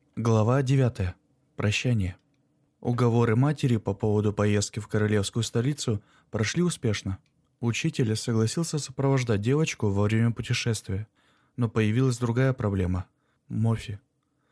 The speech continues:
Когда подруга узнала, что Шатия покинет деревню, она крепко обняла её и заплакала. «Мне это не нравится. Я не хочу, чтоб ты уезжала».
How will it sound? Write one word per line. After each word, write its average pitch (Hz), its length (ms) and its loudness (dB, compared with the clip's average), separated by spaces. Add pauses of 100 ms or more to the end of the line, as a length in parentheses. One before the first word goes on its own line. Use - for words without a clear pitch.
(320)
Когда 117 300 -2
подруга 113 380 0
узнала, 123 520 0
что - 180 -6
Шатия 110 380 -2
покинет 104 420 -2
деревню, 120 560 -2 (380)
она 117 240 2
крепко 117 420 0
обняла 120 380 2
её 104 460 0
и 135 60 -4
заплакала. 107 600 -4 (600)
«Мне 190 380 2
это 143 200 0
не 180 120 2
нравится. 151 800 0 (120)
Я 180 160 0
не 196 100 4
хочу, 208 280 -2
чтоб 180 220 -4
ты 180 160 0
уезжала». 139 720 2